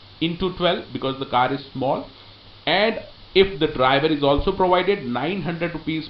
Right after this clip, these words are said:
per month into twelve. So total coming eighteen thousand rupees will be the value of taxable perquisite. Now please carefully note here, official purpose, nothing is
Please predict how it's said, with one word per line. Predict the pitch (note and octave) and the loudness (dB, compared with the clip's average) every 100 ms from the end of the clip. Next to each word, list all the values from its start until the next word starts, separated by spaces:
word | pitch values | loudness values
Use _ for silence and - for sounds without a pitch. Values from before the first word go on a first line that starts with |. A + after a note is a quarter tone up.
| - | -2
per | B2+ | -2
month | B2 G#2+ C#2 - - | -2 -6 -8 -16 -6
into | C3+ C3+ C3+ - | -6 -2 -2 0
twelve. | E3 C#3 F#2+ | 0 0 -2
So | - B2 | -6 -2
total | C#3+ D3 D3 F3+ F#3+ F3+ - | 0 0 2 0 2 -2 -2
coming | C#3 D#3 D3+ - | -2 -2 -4 -2
eighteen | D3 D3 D3 - F#3+ G3+ G3+ - | 0 0 -4 -8 -6 -8 -10 -4
thousand | D#3+ C3 B2 C#3 C#3 | 2 4 2 -2 -2
rupees | B2 - C3+ B2 | -4 -2 -2 -2
will | A#2+ A2+ | -4 -6
be | B2+ | -6
the | B2 E3 - - - - G2+ B2+ | -4 -4 -4 -12 -20 -10 -4 4
value | D3+ D#3+ F3+ G3+ - | 6 4 0 -4 2
of | D3+ D3+ - | 4 4 2
taxable | D3 - - B2+ B2+ B2+ - | -6 -6 -4 -2 -2 -2 -4
perquisite. | G#2 - A2 - E3 - - - - - - - - - | -6 -6 -6 -4 -4 -6 -18 -20 -20 -20 -20 -20 -16 -10
Now | D3+ A3 B3 - | 0 2 2 -2
please | A3 C4+ D4+ D4 - | -4 0 0 -2 0
carefully | A3+ A3+ G#3+ G#3 G3+ | 2 4 2 2 0
note | F#3 D3+ D3+ D3 | -2 -2 0 -2
here, | - G#2 - - - - - | -4 -6 -6 -12 -20 -10 0
official | E3+ E3+ G#3 G#3+ B3 A#3+ A#3+ | 2 2 0 2 2 4 6
purpose, | A#3 A3+ A#3 B3+ B3+ - - | 6 8 6 6 0 -10 -4
nothing | C3+ D3+ D3+ - F#3+ | 0 2 0 -2 -2
is | F#3+ | -2